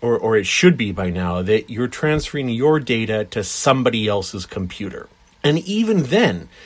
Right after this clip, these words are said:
cloud providers aren't pervasively scanning each and every single file you upload for illegal content. Uh, there's no mass scanning going on. Cloud providers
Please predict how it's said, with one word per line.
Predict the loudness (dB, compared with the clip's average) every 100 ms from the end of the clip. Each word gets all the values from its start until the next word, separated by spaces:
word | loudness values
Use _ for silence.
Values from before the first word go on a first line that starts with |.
| -20 -20 _
cloud | 0 2 2
providers | 0 0 2 2 0 0
aren't | 2 2 2 -4
pervasively | 0 0 2 2 2 -2 -4
scanning | -4 -2 0 0 -4 -6
each | -2 0 0
and | -2
every | -2 -2 -4
single | -6 -6 -6
file | -2 0 0
you | -2 -2
upload | 0 0 2 0 -2
for | -6 -6
illegal | -4 -4 -2 -4 -4 -8
content. | -2 0 0 0 -10 -10 -18 -20 -20 -20 -20 _
Uh, | -4 0 0
there's | -2 -4
no | -2 0 0
mass | -2 0 2 0
scanning | -4 -6 -4 -2 0 -2 -2
going | -2 -2 0 -2
on. | 2 4 4 0 -12 -18 -20 -20 -20 _
Cloud | -2 2 4 2
providers | -4 -4 -2 -2 -2 -4